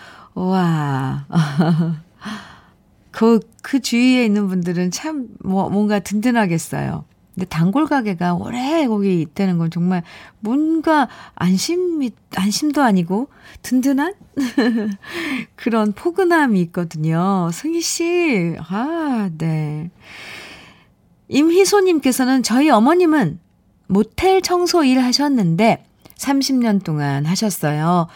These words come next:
칠십일 세까지 하셨어요. 정말 존경스러워요. 네, 그렇군요. 삼십 년 동안 꾸준하게. 음. 공오칠공님, "저는 환경미화원으로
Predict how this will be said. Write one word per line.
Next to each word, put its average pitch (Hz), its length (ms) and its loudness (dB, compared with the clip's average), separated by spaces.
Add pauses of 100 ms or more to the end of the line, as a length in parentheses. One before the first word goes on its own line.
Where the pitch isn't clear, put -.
(340)
칠십일 302 720 0
세까지 269 500 0
하셨어요. 180 580 -4 (140)
정말 175 800 -2
존경스러워요. 160 1400 -2 (520)
네, 156 800 2
그렇군요. 147 720 -6
삼십 254 400 -4
년 320 160 2
동안 165 500 0 (400)
꾸준하게. 180 920 0 (180)
음. 156 640 -4 (840)
공오칠공님, 233 1400 2 (140)
"저는 233 480 0 (140)
환경미화원으로 247 1400 4